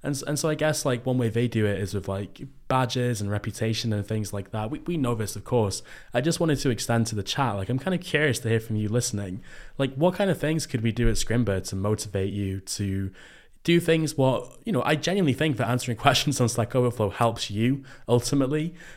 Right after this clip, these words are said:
um, but it, it, there's a bit of a hump to get started,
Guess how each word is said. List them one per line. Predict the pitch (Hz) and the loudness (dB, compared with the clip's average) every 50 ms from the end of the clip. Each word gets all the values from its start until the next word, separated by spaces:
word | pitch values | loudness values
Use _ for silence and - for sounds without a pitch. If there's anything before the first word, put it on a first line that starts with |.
| - - 127 | -8 -2 0
um, | 120 120 113 117 | 2 2 2 2
but | 120 120 | 2 2
it, | 127 123 127 - | 2 0 -2 -4
it, | - 127 120 120 | -4 -4 -4 -2
there's | 139 135 | -2 -2
a | 143 139 | 0 0
bit | 165 156 143 | 2 2 2
of | 127 | 2
a | 127 123 120 113 113 - - - - | 2 2 2 0 0 -4 -12 -16 -6
hump | - 131 120 110 - - - - | -2 0 0 0 0 -4 -10 -10
to | - - 107 | -8 -6 -4
get | 104 104 98 | -4 -4 -4
started, | - - 120 117 120 - - 107 107 110 113 | -2 0 0 0 0 0 -2 -2 -4 -4 -6